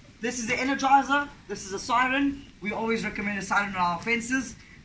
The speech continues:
Uh, you could put an electric fence up without a siren. Uh, the downside to that is when the fence alarm is activated, the s-,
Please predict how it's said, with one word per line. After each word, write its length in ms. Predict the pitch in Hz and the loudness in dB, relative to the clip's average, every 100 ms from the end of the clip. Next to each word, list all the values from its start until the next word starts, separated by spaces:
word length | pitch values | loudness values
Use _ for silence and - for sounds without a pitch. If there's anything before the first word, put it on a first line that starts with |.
| 175 | -4
Uh, 80 | |
you 160 | 170 185 | -2 -2
could 220 | 254 247 | -2 -4
put 140 | 247 254 | -2 -2
an 100 | 226 | 0
electric 340 | 208 226 240 | -2 -4 -6
fence 320 | 240 240 226 - | -4 -4 -2 -2
up 240 | 208 - | -2 -2
without 240 | 180 202 196 | -2 0 0
a 20 | |
siren. 520 | 233 233 247 277 - - - - | 2 2 2 -2 -6 -14 -20 -4
Uh, 400 | 175 170 165 165 | 2 4 4 2
the 80 | 175 | 0
downside 480 | 196 208 226 240 220 | 2 2 2 2 2
to 80 | 185 | 0
that 160 | 208 | -2
is 160 | 190 - | -2 -4
when 140 | 202 | -4
the 100 | 226 | -2
fence 320 | 214 220 220 - - | -2 -4 -6 -8 -12
alarm 300 | 185 202 214 | -4 -2 -2
is 100 | 185 | -2
activated, 680 | 220 - 247 240 233 254 240 - - - - - | -2 -2 0 0 0 -4 -6 -8 -20 -20 -20 -12
the 40 | |
s-, 200 | 180 - | -10 -10